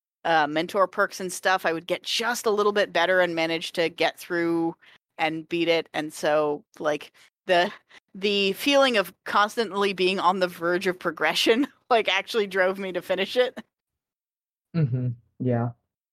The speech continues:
Speaker 1: Um, but, you know, you gotta like, like, uh, you know,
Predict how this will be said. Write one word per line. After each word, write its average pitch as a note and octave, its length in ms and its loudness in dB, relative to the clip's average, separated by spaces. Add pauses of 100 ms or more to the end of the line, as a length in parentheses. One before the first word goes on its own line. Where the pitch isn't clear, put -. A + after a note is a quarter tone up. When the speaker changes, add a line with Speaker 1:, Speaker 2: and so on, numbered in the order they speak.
(1200)
Speaker 1:
Um, D3 500 -4
but, C4+ 160 2
you E4+ 80 0
know, G#3+ 160 2
you B3+ 160 -8
gotta C4+ 240 4
like, G3+ 440 2 (140)
like, D#3 380 -2 (2750)
uh, D3+ 400 -2 (260)
you F#3 100 -8
know, C#3 180 -8